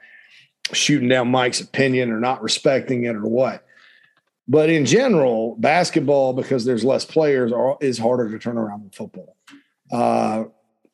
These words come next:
now, the transfer portal helps in football because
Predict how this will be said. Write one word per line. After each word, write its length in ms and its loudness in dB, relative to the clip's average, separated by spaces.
now, 560 0
the 140 -4
transfer 480 2
portal 400 2
helps 280 0
in 120 -6
football 480 2
because 480 -2